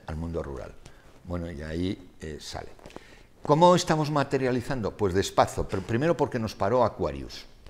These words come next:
El tema Aquarius nos paró un poco porque tengo que decir que, bueno, que parece una tontería, pero yo estuve un mes y algo currándome Aquarius.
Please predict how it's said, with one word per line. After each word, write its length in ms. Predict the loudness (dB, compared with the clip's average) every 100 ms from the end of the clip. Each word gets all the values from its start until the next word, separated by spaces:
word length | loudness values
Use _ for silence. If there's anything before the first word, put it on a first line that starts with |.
| -20 -20 -20 -20 -20 -20 -20 -20 -8
El 120 | -2
tema 200 | 0 0
Aquarius 420 | 2 2 2 -2
nos 180 | -6 -6
paró 260 | -2 2 2
un 180 | 0
poco 540 | 4 2 6 4 4 -10 -20 -20 -20 -20 -6
porque 400 | -2 0 0 0 -4 -20 -20 -18 -6
tengo 280 | 0 4 4
que 100 | 6
decir 560 | 4 4 2 2 -8 -18 -20 -20 -20 -20 -14
que, 100 | -8
bueno, 220 | -4 -4
que 120 | -4
parece 320 | -6 -8 -6
una 140 | -6 -2
tontería, 400 | -2 0 2 2
pero 140 | 0
yo 80 | -2
estuve 280 | -2 -4 -2
un 100 | -4
mes 520 | -4 -4 -6 -8 -16 -8
y 80 | -2
algo 260 | -2 -2 -4
currándome 540 | -4 -2 -2 -4 -8
Aquarius. 360 | -4 -4 -4